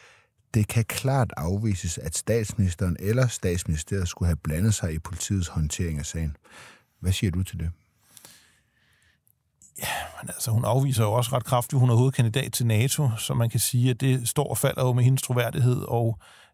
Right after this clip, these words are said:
Speaker 2: øh, der kan man jo selv som vælger vurdere, når man også ser på Mink-sagen for eksempel, hvor troværdig statsministeren og statsministeriet er, og, og, øh, det tænker jeg, at det må hver enkelt selv vurdere.
Speaker 1: Mm. Men hvad, hvad forestiller du, du dig, at, at hun har gjort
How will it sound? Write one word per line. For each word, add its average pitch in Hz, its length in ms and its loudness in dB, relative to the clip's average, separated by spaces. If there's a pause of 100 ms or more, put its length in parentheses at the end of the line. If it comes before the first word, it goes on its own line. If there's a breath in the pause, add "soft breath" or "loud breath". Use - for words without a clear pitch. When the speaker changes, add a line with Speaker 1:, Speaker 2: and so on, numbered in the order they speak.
(140)
Speaker 2:
øh, 117 140 -8
der 131 60 2
kan 147 180 2
man 123 160 4
jo 113 80 2
selv - 300 -2
som 113 220 0
vælger 127 260 2
vurdere, 131 600 0
når 120 80 -2
man 113 120 0
også 127 180 0
ser 139 160 -2
på 123 140 2
Mink-sagen 143 600 2
for - 120 -2
eksempel, 131 380 -2
hvor 123 120 -2
troværdig 135 460 -2
statsministeren 135 800 0
og 120 140 -2
statsministeriet 120 800 0
er, 180 100 2 (320)
og, 135 420 0
og, 123 300 2
øh, 123 100 0
det 147 120 0
tænker 139 260 2
jeg, 127 140 4
at 117 100 0
det 135 100 4
må 135 100 4
hver 120 100 2
enkelt 131 260 -2
selv - 160 -2
vurdere. 135 220 -4 (260)
Speaker 1:
Mm. 82 180 -4 (500)
Men 95 120 -4
hvad, 98 140 -4
hvad 107 120 -2
forestiller 110 520 -2
du, 73 120 -12 (480)
du 90 80 -2
dig, 80 180 -6
at, 78 220 -10 (100)
at 78 120 -12 (100)
hun 85 260 -2 (100)
har 78 100 -12
gjort 78 340 -8